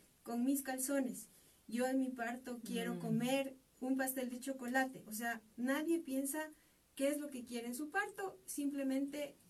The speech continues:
Speaker 1: recibe lo que la corriente y el sistema te lleva a hacer. "Voy a parir, ¿a dónde voy?". A la maternidad. Ni siquiera piensan en que un parto es algo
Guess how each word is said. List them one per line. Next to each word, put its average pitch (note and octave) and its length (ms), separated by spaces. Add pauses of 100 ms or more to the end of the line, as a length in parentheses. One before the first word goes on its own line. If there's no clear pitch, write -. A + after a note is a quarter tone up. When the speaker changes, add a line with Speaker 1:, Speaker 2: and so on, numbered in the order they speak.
Speaker 1:
recibe B3+ 840
lo G#3+ 280
que G#3 260
la G3+ 180
corriente A#3 540
y A#3+ 120
el G#3+ 100
sistema A3+ 500
te - 140
lleva A#3 200
a C4+ 40
hacer. E4+ 280 (360)
"Voy B3 180
a C4 120
parir, C4 300
¿a A3 80
dónde B3 240
voy?". - 360
A A3 40
la A3 120
maternidad. A3 760 (1040)
Ni B3+ 200
siquiera D4 500
piensan C#4+ 380
en A#3 180
que A3 320
un A#3+ 160
parto C4 320
es A#3+ 80
algo B3 380